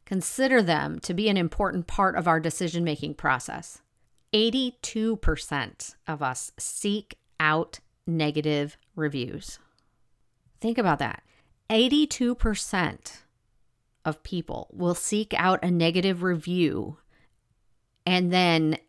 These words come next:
eighty-six percent consider reviews to be an important part of the decision-making process. That tells me that looking at a negative review is something that most people do when they are trying to come to a decision.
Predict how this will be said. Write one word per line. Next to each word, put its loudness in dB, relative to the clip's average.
eighty-six 0
percent -2
consider 2
reviews 2
to 0
be 6
an 6
important 0
part 4
of 2
the 2
decision-making -2
process. -6
That 2
tells 0
me 2
that 0
looking 4
at 4
a 4
negative 2
review 2
is -2
something -2
that -2
most -2
people -4
do 2
when 2
they 4
are 2
trying 0
to 0
come -2
to -2
a 0
decision. -6